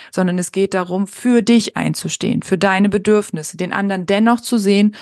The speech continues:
und voll so anzunehmen und zu akzeptieren, wie er oder sie ist. Menschen sind unterschiedlich, vollkommen in Ordnung. Wir dürfen dann nur einen Weg finden, der für beide Seiten super funktioniert. Und manchmal kann dieser Weg sein, du, in der Situation, wenn das vorkommt, dann muss ich die Situation verlassen,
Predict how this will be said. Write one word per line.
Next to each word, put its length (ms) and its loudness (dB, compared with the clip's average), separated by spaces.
und 180 2
voll 280 0
so 120 0
anzunehmen 580 2
und 100 4
zu 120 -2
akzeptieren, 800 -2
wie 120 -2
er 240 -4
oder 180 -4
sie 140 -2
ist. 440 -6
Menschen 380 -2
sind 180 2
unterschiedlich, 720 -2
vollkommen 540 2
in 100 4
Ordnung. 540 -2
Wir 120 -2
dürfen 340 2
dann 160 0
nur 140 2
einen 240 -2
Weg 240 0
finden, 360 2
der 140 2
für 140 0
beide 340 0
Seiten 380 0
super 320 -4
funktioniert. 760 2
Und 140 4
manchmal 360 0
kann 200 -2
dieser 260 0
Weg 220 2
sein, 180 2
du, 160 0
in 80 -2
der 160 -2
Situation, 640 0
wenn 100 0
das 200 0
vorkommt, 480 -2
dann 100 -4
muss 140 -6
ich 80 -8
die 100 -6
Situation 540 -4
verlassen, 480 0